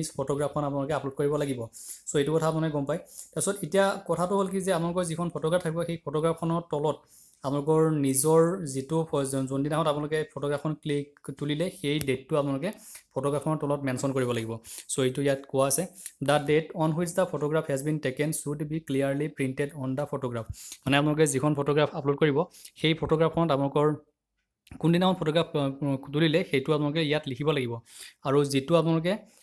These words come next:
অ, এপ্লিকেশ্যন কৰি থাকোঁতে এটা আপোনালোকে, অ, অপশ্যন এটা পায়, সেই অপশ্যনটোত আপোনালোকে ভৰাব লাগে যে কোনদিনাখন ফটোখন ক্লিক কৰিছিলে আৰু সেই ডেটটো আৰু আপোনালোকৰ ফটোখনৰ ডেটটো মেটচ হ'ব লাগিব। আৰু আপোনালোকে ফটোখন তে-, তিনি মাহৰ পুৰণি নিদিব,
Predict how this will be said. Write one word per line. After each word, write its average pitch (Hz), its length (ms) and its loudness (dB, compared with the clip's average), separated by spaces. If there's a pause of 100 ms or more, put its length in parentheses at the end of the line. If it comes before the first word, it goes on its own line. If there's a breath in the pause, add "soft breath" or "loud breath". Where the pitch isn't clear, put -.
(120 loud breath)
অ, 139 100 0
এপ্লিকেশ্যন 160 480 2
কৰি 156 180 2
থাকোঁতে 151 340 2 (120)
এটা 147 200 -2
আপোনালোকে, 147 360 0
অ, 160 220 -4 (160)
অপশ্যন 143 240 0
এটা 156 140 2
পায়, 151 140 0 (360 loud breath)
সেই 147 120 4
অপশ্যনটোত 156 300 0
আপোনালোকে 151 320 2
ভৰাব 135 260 4
লাগে 151 180 2
যে 143 120 -2
কোনদিনাখন 143 440 0
ফটোখন 139 300 0
ক্লিক 139 260 0
কৰিছিলে 151 320 0
আৰু 143 220 -4
সেই 156 140 0
ডেটটো 147 280 -2
আৰু 151 200 2
আপোনালোকৰ 143 380 -2
ফটোখনৰ 143 360 -2
ডেটটো 135 280 -4
মেটচ 131 320 -2
হ'ব 147 100 2
লাগিব। 143 220 0 (640 loud breath)
আৰু 135 180 4
আপোনালোকে 139 360 4 (380)
ফটোখন 151 460 0
তে-, 139 200 -4
তিনি 147 260 0
মাহৰ 151 240 2
পুৰণি 143 340 4
নিদিব, 139 260 2